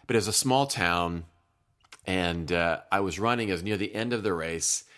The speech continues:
and I was tired, and I knew that the race was close, or that the end was close.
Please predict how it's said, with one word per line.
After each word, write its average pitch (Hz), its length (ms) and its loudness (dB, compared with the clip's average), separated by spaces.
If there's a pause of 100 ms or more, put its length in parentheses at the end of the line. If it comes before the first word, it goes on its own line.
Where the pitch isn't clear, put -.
(160)
and 82 100 -8
I 85 60 -4
was 80 100 -6
tired, 107 580 2
and 90 140 -6
I 87 60 -4
knew 107 300 -2
that 98 100 -4
the 92 100 0
race 92 300 0
was - 100 -6
close, - 560 -2
or 98 120 -4
that 92 160 -4
the 101 100 0
end 98 80 0
was 95 120 -4
close. 85 460 -4